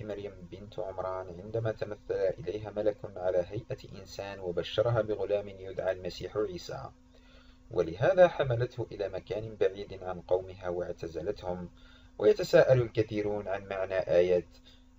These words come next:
"فحملته فانتبذت به مكانا قصيا". إن معنى آية "فحملته فانتبذت به مكانا قصيا"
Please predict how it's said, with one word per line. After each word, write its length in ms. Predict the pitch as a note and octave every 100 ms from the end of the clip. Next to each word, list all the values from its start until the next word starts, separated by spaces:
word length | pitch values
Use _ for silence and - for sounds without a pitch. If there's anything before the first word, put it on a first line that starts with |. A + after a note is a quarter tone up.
| - -
"فحملته 720 | G2 G2 F#2 E2+ G#2 G#2+ A2
فانتبذت 840 | - G#2 F#2+ - F#2 F2+ F2 F2 -
به 340 | F2+ E2+ E2+ E2
مكانا 400 | D#2 D2+ D2 D2 -
قصيا". 580 | G#2+ - - G#1 G1+ - - - - - - - - - - - - - -
إن 360 | G2+ F#2 F#2 F#2
معنى 560 | C3+ F3+ F3 D#3 C3+ C3
آية 280 | B2 B2 A#2+ - - - -
"فحملته 680 | A2+ A2 G2+ F#2+ A#2 - G#2+
فانتبذت 720 | A2 F#2+ F2 G#2 G#2 G2 -
به 240 | G#2 G#2 G3
مكانا 460 | F3 - G3+ G#3 G3
قصيا" 600 | F#3 F3+ G2 F#2+ F#2 F2+